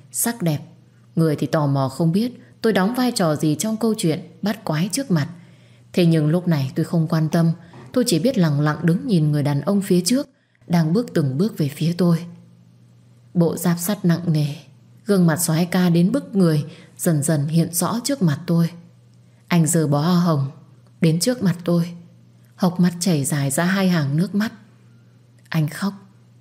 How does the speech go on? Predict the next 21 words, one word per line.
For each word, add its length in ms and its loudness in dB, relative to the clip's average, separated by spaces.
khóc 280 -4
vì 120 0
xúc 300 -4
động, 200 0
khóc 340 -4
vì 160 2
nhớ 300 -2
mong, 440 0
khóc 280 -6
vì 140 0
xót 240 -4
xa 260 -4
đau 240 2
lòng. 200 2
Không 240 0
đợi 260 0
kịp 240 -2
được 220 2
tôi 140 2
nhận 220 0
hoa, 380 0